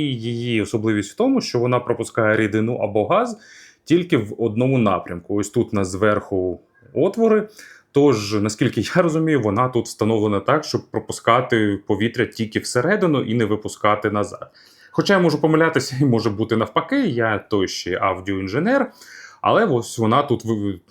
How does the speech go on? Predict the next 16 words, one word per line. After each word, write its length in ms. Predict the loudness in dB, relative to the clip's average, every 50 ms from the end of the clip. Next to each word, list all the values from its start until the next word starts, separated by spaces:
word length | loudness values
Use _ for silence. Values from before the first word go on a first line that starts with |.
| _ _ _
складна 580 | -20 -18 -14 -4 2 4 4 4 4 2 2 2
ця 160 | 0 -2 -6
штука 320 | -4 -2 -4 -2 0 0
використовується, 960 | 0 -2 -2 -4 -4 -4 -2 0 0 0 0 -2 -2 -2 -2 0 -2 -4 -6 -8 _ _ _ _
цікава. 640 | -4 -4 -4 0 2 4 4 4 2 0 -2 -6 -8 -12 -20 -20 -20 -20 -20 -20 _ _ -6
І 220 | -2 -2 -2 -2 -2 -6 -12 -12 -10 -10 -8
ще 260 | -6 -2 2 2 4
один 220 | 4 4 2 0
компенсаційний 680 | 0 -2 -2 -2 -2 -2 -2 -4 -2 0 0 0 2 0
отвір 280 | 0 -2 -2 -2 -2
в 60 | -2 -2
нас 240 | -2 -2 -2 -2
зроблений 480 | -2 -2 -2 0 0 0 0 0 -2 -4
тут, 240 | -4 -6 -10 -8 -8
щоб 240 | -8 -8 -6 -4 -4
розвантажити, 1120 | -4 -2 -2 -2 -2 0 0 -2 -2 -2 -6 -10 -8 -6 -6 -6 -6 -8 -8 -10 -10